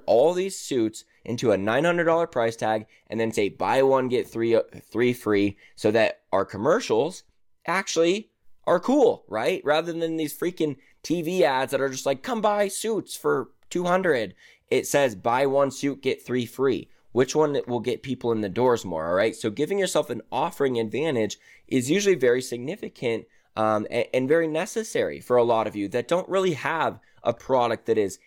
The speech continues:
head and shoulders above all your competitors, and you don't have a content creation process that is head and shoulders a-, above everyone else. So just think, like, how has this product never been sold before? And what would be a great way to do it?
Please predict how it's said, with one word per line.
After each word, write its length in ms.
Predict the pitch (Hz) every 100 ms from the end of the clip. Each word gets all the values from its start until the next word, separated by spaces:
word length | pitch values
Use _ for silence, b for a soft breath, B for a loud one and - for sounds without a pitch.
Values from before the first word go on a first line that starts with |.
| _
head 260 | - 151 151
and 160 | 135 -
shoulders 420 | 127 120 85 82
above 260 | 95 110
all 160 | 107 104
your 140 | 98
competitors, 540 | 92 92 98 92 92 - b b -
and 100 | 120
you 60 | 127
don't 160 | 135
have 120 | 127
a 120 | 123 110
content 560 | - 151 156 139 113
creation 400 | - 180 - 131
process 480 | 123 95 117 120 - b b
that 120 | 123
is 100 | 120
head 180 | 131 131
and 100 | 117
shoulders 360 | 123 123 113
a-, 300 | 117 - 107 -
above 400 | 98 - 156 185
everyone 360 | 113 98 98 -
else. 260 | - - - B B
So 180 | 160
just 200 | 170 175
think, 220 | 208 208 -
like, 260 | 151 - _ _ _
how 280 | - 165 185
has 240 | 226 185
this 160 | 170 147
product 500 | - 117 127 123 -
never 400 | 104 117 120 127
been 200 | 117 113
sold 300 | - 104 117
before? 440 | 151 - 180 190 - b b
And 180 | 127 139
what 160 | 160
would 140 | 160 143
be 140 | 143
a 40 |
great 320 | 113 120 123 -
way 140 | 117
to 100 | 107
do 220 | 95 110
it? 160 | 104